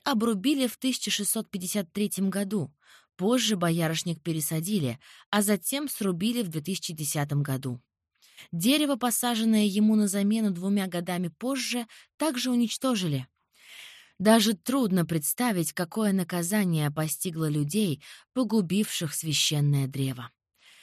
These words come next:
К счастью, боярышник с холма Виндмилл был жив и здоров.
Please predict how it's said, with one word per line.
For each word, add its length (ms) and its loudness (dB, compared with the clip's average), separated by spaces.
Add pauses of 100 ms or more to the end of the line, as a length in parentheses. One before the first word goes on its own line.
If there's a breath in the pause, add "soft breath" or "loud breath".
(120 soft breath)
К 80 -8
счастью, 720 2
боярышник 840 0
с 80 -4
холма 420 0
Виндмилл 520 2
был 240 -4
жив 320 -6
и 20 -4
здоров. 560 -6